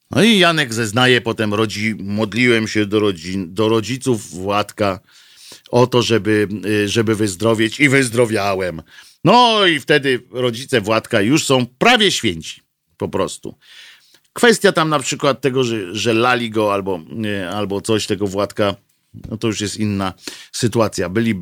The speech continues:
byli po prostu świętymi z sąsiedztwa. <laughs> Czyli, czyli taka polska, prosta polska, e, rodzina.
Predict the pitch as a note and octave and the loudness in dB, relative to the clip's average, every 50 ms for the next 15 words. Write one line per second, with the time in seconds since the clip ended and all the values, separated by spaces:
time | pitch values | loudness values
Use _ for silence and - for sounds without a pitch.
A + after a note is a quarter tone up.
0 | F#2+ F2+ C#2 - G#2+ G2+ G#2 B2+ B2 B2 A#2 G2+ A#2 A2 - A2+ A2+ G#2+ - - | -6 -8 -6 -6 -4 -2 0 0 0 0 -2 -2 -2 -4 -2 -2 -2 -2 -2 -4
1 | A2 - - A2 G#2+ F#2 A#2+ A#2 A2+ G#2+ - - - A2+ G2+ - - G#2+ F#2 - | -4 -2 0 -2 -2 0 0 0 0 0 -2 -2 -2 -2 0 0 0 -2 -2 -2
2 | - - - G2+ G#2+ - _ - _ _ - - - - - - _ _ _ - | -6 -4 -4 -4 -4 -6 _ -20 _ _ -20 -20 -20 -20 -20 -20 _ _ _ -6
3 | - - - G3 G#3+ - F#3+ - D#3+ - - - - - - - - - - - | -2 0 2 2 2 2 2 0 -2 -6 -8 -12 -14 -16 -16 -18 -18 -20 -20 -20
4 | _ - - - - A#2 G2+ A#2 B2 A#2+ - - - - - - - - - - | _ -10 -6 -6 -4 -4 -4 -6 -6 -8 -8 -10 -10 -10 -10 -10 -10 -4 0 2
5 | D3+ B2 C3+ C#3 C#3 C#3 G#2+ - - C3+ C3 B2 - D3 D#3+ D#3+ D3 - - C#3+ | 2 2 2 2 0 0 -2 0 0 0 0 2 4 4 4 4 2 0 0 0
6 | C3 B2+ B2 - A#2 A#2+ B2+ B2 - A#2+ A#2 A2+ - G2 G2 F#2+ - - G2 G2 | 0 0 0 -2 -2 -2 -2 0 0 -2 -2 0 -2 -4 -4 -4 -2 0 0 0
7 | - - D#2 A2+ G#2+ G2+ G2 G2 G2 G2 G2 G#2 F#2+ F#2 F#2 E2+ E2 | 0 -2 -4 -2 0 2 2 2 2 0 0 -2 -4 -4 -6 -8 -10